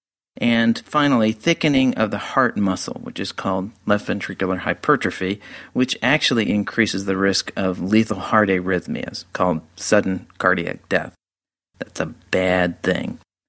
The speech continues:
There are also others, but I think you get the picture. Go after these bad influences early, or pay the consequences later. So my quick and dirty tips today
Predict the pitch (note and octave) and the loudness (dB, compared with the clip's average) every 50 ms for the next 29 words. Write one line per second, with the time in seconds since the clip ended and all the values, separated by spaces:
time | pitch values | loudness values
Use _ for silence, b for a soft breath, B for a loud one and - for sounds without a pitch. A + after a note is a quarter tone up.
0 | _ _ _ _ _ _ _ _ _ _ - C3+ C#3 C#3 C3+ C3 B2+ B2 C3 D3 | _ _ _ _ _ _ _ _ _ _ -2 0 2 2 2 2 2 2 2 2
1 | C#3+ B2+ - A2+ G#2 A2 B2 A2+ G#2+ G#2 G#2 G2+ - - - G#2+ G#2 G#2 - - | 2 2 2 0 2 2 2 2 2 2 2 0 -2 -2 0 0 0 0 -2 -8
2 | - G#2+ - A#2+ G#2+ - G#2 F#2 G2 F#2 - - - - B2 A2+ - - - - | -10 -4 -2 0 0 0 0 0 -2 -4 -4 -8 -2 0 0 2 2 0 -2 -2
3 | - - _ _ _ _ _ - - A#2 A#2 - - A#2 A#2+ A#2 A2 A2 - A2+ | -4 -8 _ _ _ _ _ 0 0 2 2 2 2 2 2 2 2 2 4 4
4 | A2+ A#2 A#2 A2+ A2+ - - C3 B2 A#2+ A2+ A2+ - B2+ A#2+ A2+ A#2 - - - | 4 4 4 4 2 2 2 2 4 4 2 2 2 2 2 2 0 -6 -8 -2
5 | - A2 G#2 G2 F#2+ F#2+ F#2 F#2 E2+ B B B B B B B - F#2 F2+ - | 2 2 2 2 2 0 -2 -2 -4 B B B B B B B -4 -4 -4 -4
6 | - - B2 C3 B2 B2 - - A2 G2+ - - - - G#2 G2 - - G2+ F#2+ | 0 2 4 4 4 4 2 2 2 0 0 -2 -2 0 0 2 2 2 2 0
7 | - - - - - - - D2+ D2+ - - - - - _ _ _ _ _ _ | 0 -6 -16 -12 -4 -2 -2 0 0 -2 -4 -8 -8 -12 _ _ _ _ _ _
8 | _ _ _ _ _ _ _ _ _ _ _ _ _ _ _ _ _ _ B B | _ _ _ _ _ _ _ _ _ _ _ _ _ _ _ _ _ _ B B
9 | B - - - C3+ C#3 C3+ B2+ - - - G3 - G3+ F3 D3 C#3 C#3 C3 C3 | B -4 0 0 2 2 2 0 0 0 0 2 2 2 2 2 2 4 4 4
10 | B2+ B2+ - - A#2 F#2+ F#2 - - - - - A2+ G2+ G#2+ A2 A2 G2+ F#2 F2 | 2 2 0 0 0 0 0 -2 -6 -4 -2 -2 -2 0 2 2 2 2 2 0
11 | F2 F2+ F2+ | -2 -4 -6